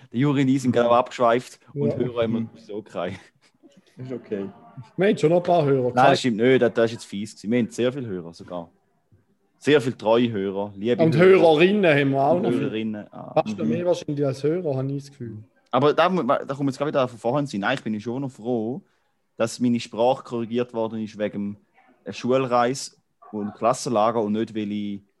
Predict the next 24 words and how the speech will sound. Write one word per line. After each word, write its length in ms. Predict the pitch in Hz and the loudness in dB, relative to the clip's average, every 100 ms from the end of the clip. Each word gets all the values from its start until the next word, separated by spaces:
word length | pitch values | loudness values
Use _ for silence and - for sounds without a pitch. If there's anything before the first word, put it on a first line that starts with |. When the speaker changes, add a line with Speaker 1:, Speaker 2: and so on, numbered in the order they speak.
| _ _ _ _ _ | _ _ _ _ _
Speaker 1:
einfach 300 | 101 104 - | -4 -4 -6
nur, 480 | 113 113 104 101 104 _ _ _ _ _ - | -4 -4 -4 -6 -10 _ _ _ _ _ -8
äh, 320 | 98 95 90 | -4 -4 -4
Hörer 320 | 110 117 110 | -4 -4 -6
gesagt 380 | - 107 107 - | -6 -4 -4 -8
habe 100 | 92 | -10
und 60 | |
nicht 160 | 92 87 | -10 -10
Hörerinnen. 400 | 101 107 90 85 | -12 -10 -12 -14
In 80 | 85 | -4
dem 160 | 113 | -2
Fall 120 | 120 120 | 2 2
habe 140 | 113 | 2
ich 60 | 110 | -2
die 80 | |
letzte 220 | 131 - 127 | -4 -4 -2
Folge 240 | 120 110 | -2 -2
nicht 140 | 113 113 | -6 -8
so 100 | 117 | -8
schlecht 300 | 107 107 - | -8 -8 -14
gemacht, 220 | 87 - | -18 -18
offensichtlich. 540 | 90 - 90 87 _ 87 _ _ _ _ _ _ _ _ _ _ _ _ _ _ _ _ _ | -20 -20 -20 -20 _ _ _ _ _ _ _ _ _ _ _ _ _ _ _ _ _ _ _
Speaker 2:
Nein. 320 | 107 107 156 - _ _ _ _ _ _ _ _ - | -16 -14 -16 -18 _ _ _ _ _ _ _ _ 2
Speaker 1:
Ja, 140 | 127 | 4